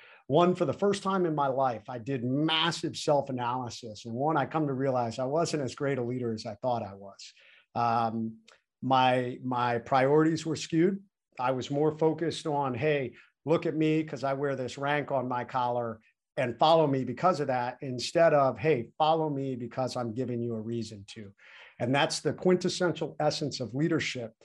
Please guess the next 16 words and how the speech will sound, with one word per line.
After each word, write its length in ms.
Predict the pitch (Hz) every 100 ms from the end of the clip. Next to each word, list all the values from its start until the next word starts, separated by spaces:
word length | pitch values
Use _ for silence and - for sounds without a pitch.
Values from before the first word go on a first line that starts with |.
| - - -
I 140 | 151 165
now, 580 | 165 160 165 160 156 -
as 200 | 147 143
I 80 | 160
went 220 | 151 180
through 140 | 185 180
this 180 | 170
journey, 440 | - 170 165 151 127
there 140 | 127
were 100 | 123
three 260 | - 170 185
lessons 460 | 175 156 147 117
I 100 | 131
teach 300 | 120 147 123
in 160 | 123 120
leadership. 420 | 123 117 - 107